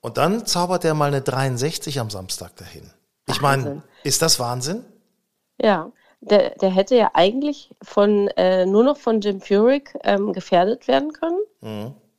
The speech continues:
Speaker 2: Und, ähm, aber da muss er ja eigentlich, also wenn man ganz ob-, äh, objektiv ist, kann er sich da ja auch so ein bisschen bei Phil Mickelson für seine Schützenhilfe bedanken, ne?
Speaker 1: Das muss man sagen.
Speaker 2: Ohne Phil Mickelson wäre das, äh, vielleicht noch schief gegangen.
Speaker 1: Also
Speaker 2: Aber, ähm, ja.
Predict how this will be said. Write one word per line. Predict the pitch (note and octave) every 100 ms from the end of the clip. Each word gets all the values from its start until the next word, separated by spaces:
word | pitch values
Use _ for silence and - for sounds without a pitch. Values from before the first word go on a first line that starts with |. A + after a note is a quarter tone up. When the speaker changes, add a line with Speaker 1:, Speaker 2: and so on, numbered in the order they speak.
| _
Speaker 2:
Und, | G3 G3+ G3+ -
ähm, | F#3 F#3
aber | F3+ F#3+
da | F#3 F#3+
muss | B3+ C#4
er | B3+
ja | G#3+
eigentlich, | - G#3 B3+ A#3+
also | F#3+
wenn | G3 G3
man | F#3 E3+
ganz | - G3+ D#4+ - -
ob-, | A#3+ -
äh, | - F#3+ F#3 -
objektiv | F#3 F3 - - C4 -
ist, | E4 F4+ - _ -
kann | G#3
er | A3+
sich | G#3+ A3+
da | G3+
ja | F#3+
auch | - -
so |
ein | F3
bisschen | F#3 G3+ B3+
bei | B3
Phil | B3 B3+
Mickelson | A3+ F#3+ - E3 - D#3
für | F3+
seine | E3+ F3+
Schützenhilfe | G3+ F3 - D#3 D#3+ C#3+ D3+
bedanken, | C#3 C#3+ C#3 -
ne? | D#3 A#3+ _
Speaker 1:
Das | A2+ -
muss | C3
man | D3+
sagen. | B2+ F2 F#3
Speaker 2:
Ohne | G3+ F#3+
Phil | F#3+ G3
Mickelson | F#3+ G3 A3+ C#4+ C#4 D4+ D4+ D4
wäre | A#3 A3+
das, | C4+ - -
äh, | A3+ A3+ A#3
vielleicht | - G3+ A3
noch | B3
schief | - F3+ -
gegangen. | C3 B2+ A#2+ - - -
Speaker 1:
Also | A#2+ B2
Speaker 2:
Aber, | F3+ F#3 F3+ F3
ähm, | F#3 F3+ F3+ F#3 -
ja. | F#3+ E3